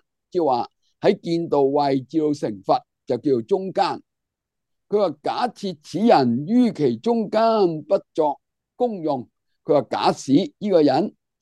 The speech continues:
由呢個見道以後至到成佛，中間唔起一個功用嘅加行，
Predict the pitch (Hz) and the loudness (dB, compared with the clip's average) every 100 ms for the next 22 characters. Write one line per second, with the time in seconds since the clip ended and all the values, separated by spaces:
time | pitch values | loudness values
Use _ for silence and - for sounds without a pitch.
0 | _ _ _ 120 117 123 214 190 151 175 | _ _ _ 0 2 2 2 0 0 -2
1 | 170 170 143 139 139 165 165 135 131 - | -2 0 0 0 0 -2 0 0 -2 -2
2 | 156 151 151 110 107 151 - - 214 214 | -4 -4 -8 -12 -6 -6 -4 -6 -6 -2
3 | 208 185 - - 123 117 120 127 131 208 | 0 0 -4 -10 -6 -4 -6 -2 -2 2
4 | 214 - 165 156 139 - 247 233 180 165 | 0 0 0 2 0 -4 -8 -8 -10 -8
5 | 135 135 147 139 202 175 131 | -6 0 0 2 2 2 -2